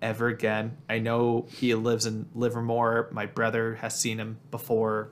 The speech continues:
in that area with hanging out at beer spots. He should never have to pay for another drink ever again, and his family, if, 'cause he's, I think he's been a big proponent of that.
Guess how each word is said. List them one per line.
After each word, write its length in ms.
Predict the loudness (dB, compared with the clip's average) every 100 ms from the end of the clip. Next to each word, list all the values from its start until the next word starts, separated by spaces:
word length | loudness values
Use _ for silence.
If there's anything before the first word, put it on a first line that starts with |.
| -10
in 140 | -6 -2
that 200 | -2 0
area 440 | 2 4 2 -2 -6
with 140 | -6 -6 -8 -20 -14 -6
hanging 300 | -2 0 0
out 160 | 0
at 80 | 0
beer 160 | 0 -2
spots. 400 | 2 4 4 0 -14 -20 -20 -6
He 120 | -4
should 240 | -4 -8
never 380 | -8 -4 -2 0
have 160 | 0 0
to 80 |
pay 180 | 0 0
for 120 | 0
another 200 | -2 -4
drink 300 | -4 -6 -10 -16 -8 2
ever 340 | 2 6 6
again, 420 | 6 2 2 -2 -8 -18 -20 -20 -12 2
and 160 | 6 8
his 160 | 6
family, 560 | 4 0 0 0 -2 -4 -4
if, 220 | 0 0 -4 -20 -8
'cause 220 | 0 2
he's, 240 | 4 2 2
I 80 | 0
think 140 | 2
he's 120 | 0
been 140 | -2 -4
a 40 |
big 140 | -4 -8
proponent 320 | -14 -14 -12
of 60 | -10
that. 200 | -10